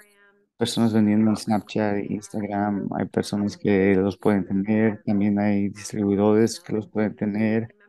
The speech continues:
ah, que son conocidos a familiares o que son conocidos a las juventudes en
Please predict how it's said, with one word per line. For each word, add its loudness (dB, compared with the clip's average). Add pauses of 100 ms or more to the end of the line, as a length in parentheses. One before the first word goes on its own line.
(480)
ah, 0
que -6
son -8
conocidos -2
a -2
familiares -2
o -8
que -20
son -14
conocidos -2
a 2
las 2
juventudes 2
en -6